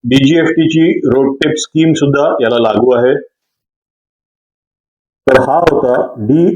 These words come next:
ऑइल राईस ब्रान एक्सपोर्ट बद्दलचा सविस्तर आढावा. ही एक लो कॉस्ट, हाय डिमांड कॅटेगरी आहे, जिथे भारताकडे मजबूत प्रोडक्शन बेस आहे. सरकारने बंदी उठवल्यानंतर हा सेक्टर पुन्हा एकदा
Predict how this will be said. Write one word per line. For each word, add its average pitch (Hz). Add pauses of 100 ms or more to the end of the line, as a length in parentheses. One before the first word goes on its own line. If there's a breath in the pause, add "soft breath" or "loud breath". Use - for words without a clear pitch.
ऑइल 135
राईस 117
ब्रान 123
एक्सपोर्ट 120
बद्दलचा 113
सविस्तर 123
आढावा. 90 (840)
ही 120
एक 127
लो 143
कॉस्ट, 147 (320)
हाय 120
डिमांड 139
कॅटेगरी 131
आहे, 135 (640)
जिथे 113
भारताकडे 135
मजबूत 123
प्रोडक्शन 127
बेस 143
आहे. 120 (520)
सरकारने 156
बंदी 139
उठवल्यानंतर 120 (180)
हा 131
सेक्टर 107
पुन्हा 143
एकदा 107